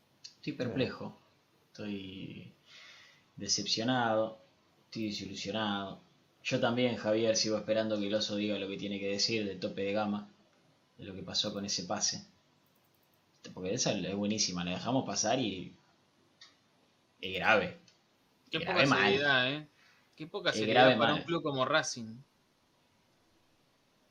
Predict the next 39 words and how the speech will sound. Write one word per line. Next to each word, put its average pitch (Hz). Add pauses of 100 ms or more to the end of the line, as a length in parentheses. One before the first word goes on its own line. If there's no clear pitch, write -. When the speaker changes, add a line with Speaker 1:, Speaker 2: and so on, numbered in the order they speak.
Speaker 3:
Qué 202
poca 190
seriedad 135
para 135
un 139
club 143
como 127
Racing. 120 (540)
Este 135
lo, 123
lo, 123
lo 131
vengo 156
diciendo 147
hace 135
tiempo. 123
Pare-, 127
hay, 143
hay 165
momentos, 160
hay 151
acciones, 143 (480)
hay 160
situaciones 160
que 127
pareciera 131
que 139
las 127
manejan 151
como 131
si 127
se 123
tratara 127
de 135
un 131
club 151
de 135
barrio, 113
¿eh? 135